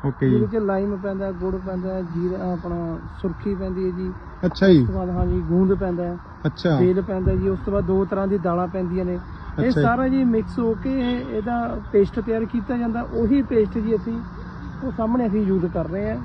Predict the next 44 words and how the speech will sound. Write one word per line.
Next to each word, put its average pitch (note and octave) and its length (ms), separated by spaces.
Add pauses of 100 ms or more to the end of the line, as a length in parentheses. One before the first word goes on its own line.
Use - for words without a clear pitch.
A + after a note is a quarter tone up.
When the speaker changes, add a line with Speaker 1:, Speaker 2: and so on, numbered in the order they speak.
(180)
Speaker 1:
ਜਿਹੜਾ F3 240
ਯਾਨੀ G#3 160
ਕਿ G3 100
ਪਹਿਲਾਂ G#3 280
ਪੁਰਾਣਾ F#3+ 380
ਤਰੀਕੇ F#3 360
ਨਾਲ - 100
Speaker 2:
ਹਾਂਜੀ, - 60
Speaker 1:
ਯੂਜ਼ D4 120
Speaker 2:
ਇਹ D4+ 80
Speaker 1:
ਕੀਤਾ D4+ 140
Speaker 2:
ਸਾਡੇ B3+ 220
ਚਾਰ A#3+ 300
ਪੰਜ A#3 280
ਸੌ B3 120
ਸਾਲ A#3 160
ਪੁਰਾਣਾ G#3 360
ਜੀ G#3 140
ਇਹ G3+ 340
ਮੈਥਡ F3+ 280
ਹੁੰਦਾ। D3+ 280 (340)
Speaker 1:
ਅੱਛਾ C#3+ 100
Speaker 2:
ਜਿਹੜਾ E3+ 140
Speaker 1:
ਜੀ। C3 80
Speaker 2:
ਮਟੀਰੀਅਲ F3+ 360
ਅਸੀਂ E3+ 160
ਵਰਤ D3 280
ਰਹੇ D3 80
ਹਾਂ। D3+ 80
Speaker 1:
ਕਿਆ A#2+ 260
ਬਾਤ A2 240
ਹੈ A2+ 40
ਜੀ। G#2+ 60
Speaker 2:
ਕਿਉਂਕਿ B3 480
ਹਵੇਲੀ A3 540
ਨੂੰ, A#3+ 440
ਅ, G3+ 280
ਰੀਸਟੋਰੇਸ਼ਨ G#3+ 680
ਕਰਨ G#3 240
ਦੇ G#3 80
ਵਿੱਚ G#3 200 (120)
ਸਭ G#3 100 (120)
ਤੋਂ A3+ 120
ਜਿਹੜਾ G#3+ 340